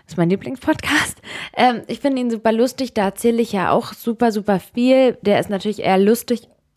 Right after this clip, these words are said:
und für mich viel leichter, weil wir einfach übers Hier und Jetzt sprechen. Aber da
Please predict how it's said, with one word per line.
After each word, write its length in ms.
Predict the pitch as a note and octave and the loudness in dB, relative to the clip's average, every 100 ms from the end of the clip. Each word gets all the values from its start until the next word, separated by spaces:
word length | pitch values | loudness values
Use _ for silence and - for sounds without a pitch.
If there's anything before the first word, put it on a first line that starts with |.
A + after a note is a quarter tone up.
| _ | _
und 120 | F#3 F3 | -10 -8
für 140 | G#3+ | -6
mich 220 | G#3+ G3+ | -6 -4
viel 160 | A#3 G3+ | 0 2
leichter, 400 | F3+ F#3 A3 F3 | 2 2 -2 0
weil 160 | E3+ | 2
wir 100 | E3+ | 2
einfach 260 | - F3 F3 - - - _ _ _ _ _ - | -2 -2 -6 -10 -20 -20 _ _ _ _ _ -2
übers 260 | G3+ F3+ | 0 0
Hier 140 | - G#3 | 0 -2
und 80 | |
Jetzt 200 | F3+ E3+ | 0 -4
sprechen. 360 | - - D3+ G3+ | -6 -8 -8 -6
Aber 180 | E3+ F3 | -4 0
da 240 | F3+ F3+ | 2 2